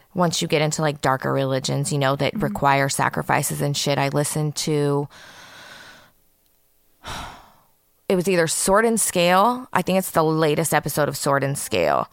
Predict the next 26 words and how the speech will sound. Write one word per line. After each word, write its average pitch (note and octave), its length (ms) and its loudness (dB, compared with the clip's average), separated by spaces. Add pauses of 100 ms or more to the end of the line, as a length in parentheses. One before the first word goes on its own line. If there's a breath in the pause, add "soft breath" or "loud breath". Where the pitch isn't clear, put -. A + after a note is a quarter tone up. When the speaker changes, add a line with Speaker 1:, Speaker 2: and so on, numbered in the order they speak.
Speaker 2:
Oh, G3 140 -2
really? F3 480 -6
Speaker 1:
Um, D#3+ 460 4 (580 loud breath)
it's F#3+ 220 2
a, E3+ 160 -2
it F3 80 2
happened E3+ 300 2
in D#3+ 60 2
nineteen F3+ 340 0
eighty-nine, F#3 400 2
and D#3+ 120 0
I D#3+ 40 0
remember D#3+ 380 0
this D#3 200 -2
case. D#3 280 -2
I D3 40 0
remember C#3 220 -2
hearing D3+ 300 -2
about C#3+ 200 2
it. C#3+ 80 0
I've C#3 120 0
seen D3 200 -4
it C#3+ 60 -2
on C3+ 140 -2
other C3+ 200 0
shows. D3 460 2